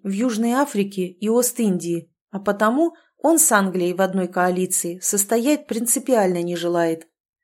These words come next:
Король Испании Фердинанд заверил собравшихся, что он бы с удовольствием и в дальнейшем принимал участие в коалиции, но,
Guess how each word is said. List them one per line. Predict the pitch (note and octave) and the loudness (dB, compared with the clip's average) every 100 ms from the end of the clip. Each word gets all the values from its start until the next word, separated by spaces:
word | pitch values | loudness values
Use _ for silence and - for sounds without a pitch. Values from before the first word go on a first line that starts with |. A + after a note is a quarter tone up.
| _ _ _ | _ _ _
Король | - G3 G#3+ G3 | 0 2 4 2
Испании | G3 G3+ F#3 F3+ F3 | 2 0 -2 -2 -4
Фердинанд | F3+ F3 E3 F3+ G3+ A#3 A3+ - - | -2 -4 -2 -2 0 -2 -4 -16 -12
заверил | F#3+ G3+ G#3+ G#3+ G#3 F3 | -2 0 2 2 0 0
собравшихся, | E3+ F3+ E3+ G#3 G#3 - E3+ - E3+ - _ | -2 -2 0 0 0 -4 -8 -8 -8 -12 _
что | - - B3 B3 | -14 0 2 4
он | C4 C4 | 2 2
бы | B3+ | 0
с | C4 | 2
удовольствием | B3+ B3+ B3+ C4 - F#3+ F#3 | 4 4 4 2 0 -2 -2
и | F#3 G#3+ | -2 -2
в | |
дальнейшем | G3+ G#3+ G#3 A#3 B3 - G3 G3 | 2 2 0 -2 -4 -4 -6 -4
принимал | G3 G3+ G3+ F#3+ | -2 2 2 0
участие | G3+ G#3+ G3 G3 F#3 | 0 0 -2 -2 -4
в | F#3 | -2
коалиции, | G3 G3 G3 G3 - F#3 F3+ - - _ | 0 2 2 0 0 0 -4 -10 -20 _
но, | A3 C4+ F#4 | 0 2 2